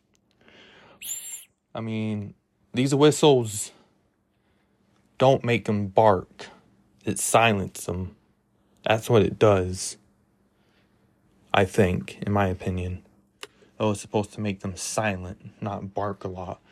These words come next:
if you want them to quiet down. And maybe teach him obedience, you know. When you say stop,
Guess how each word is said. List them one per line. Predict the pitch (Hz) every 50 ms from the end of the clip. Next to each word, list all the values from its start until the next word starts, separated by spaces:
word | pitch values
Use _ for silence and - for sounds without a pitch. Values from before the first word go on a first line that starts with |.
| _ _ _ _ _ _
if | 95 92 -
you | 110 101
want | 98 101 98 -
them | 107 95
to | 92 92
quiet | - - - 107 101 87 92 98 -
down. | 107 104 101 95 85 85 87 82 82 - _ _ _ _ _ _ _ _ _ _ _ _ _ _
And | - 117
maybe | 123 135 127 120 110
teach | - - - 117 - -
him | 117 107
obedience, | 95 90 - _ - 117 113 113 113 104 98 87 87 90 95 - - - - - - - _ _ _ _ _ _ _ _ _ _
you | - 101
know. | 95 98 95 98 90 - - _ _ _ _ _ _ _ _ _ _ _ _ _
When | 101 107
you | 113 110
say | - 123 110 104
stop, | - - - - - - 123 123 120 107 - - - -